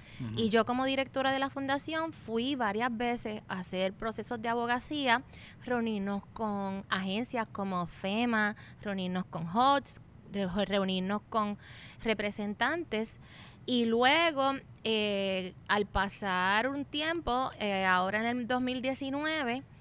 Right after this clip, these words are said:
Speaker 2: se abrió una posición para ser abogacía en Washington y me reclutaron para yo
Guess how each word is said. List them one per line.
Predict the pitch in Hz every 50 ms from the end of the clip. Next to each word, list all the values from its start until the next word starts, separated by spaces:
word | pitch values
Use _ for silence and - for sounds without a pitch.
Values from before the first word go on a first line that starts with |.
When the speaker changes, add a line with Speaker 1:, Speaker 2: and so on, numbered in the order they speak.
| - - - - - - - - - -
Speaker 2:
se | - - 240
abrió | 214 208 196 196 196 190
una | 196 208 214 208
posición | - 233 240 - 269 247 - - 254 262 262 262 262 269 254 - - -
para | - 233 226 220 220 220 214 214 214 208 202 202 196 - - - - - -
ser | - - 233 214 208 214
abogacía | 220 233 233 226 233 240 - - 269 254 254 247
en | 254 254 262
Washington | 285 294 311 302 - 262 247 247 226 - 240 240 247 -
y | - 214
me | 208 196 202
reclutaron | 196 180 - 202 185 - 202 247 311 339 320 285 240
para | - 208 190 180 180
yo | 175 196 175 175 180